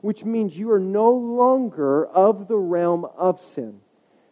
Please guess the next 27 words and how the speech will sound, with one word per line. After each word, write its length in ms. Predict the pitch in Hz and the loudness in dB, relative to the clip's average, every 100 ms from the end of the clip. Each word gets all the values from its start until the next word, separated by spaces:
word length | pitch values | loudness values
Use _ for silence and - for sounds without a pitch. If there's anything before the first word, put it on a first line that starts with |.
| - | -2
Now, 220 | 185 185 | 2 2
th-, 320 | 180 196 170 | 4 2 2
this 120 | 180 | -8
is 60 | 196 | -6
a 60 | 175 | -6
technicality 800 | 226 208 196 - 220 226 208 | -4 -4 -6 -2 0 2 2
here 200 | 143 151 | 2 0
because 280 | 151 175 185 | 0 -2 -2
I 140 | 185 190 | 0 2
don't 180 | 233 | 0
believe 300 | 208 202 202 | 0 -4 -4
he 180 | 180 196 | -6 0
is 160 | 214 220 | 0 0
saying 220 | 185 165 | -6 -4
we've 160 | 180 - | -6 -6
ceased 320 | - 220 - | -8 -8 -8
from 160 | 190 | -10
sin, 420 | 160 - 196 170 170 | -10 -10 -8 -6 -4
meaning 220 | 185 175 | -4 -4
we're 120 | 180 | -4
in 80 | 165 | -2
perfection 760 | 190 185 - 208 202 - 170 | 0 0 0 -2 -2 -6 -10
and 80 | 156 | -6
we'll 100 | 156 | -6
never 260 | 170 185 185 | -4 -4 -6
sin 360 | _ 190 180 | _ -6 -6
again. 520 | 143 - 208 170 143 | -8 -8 -6 -4 -6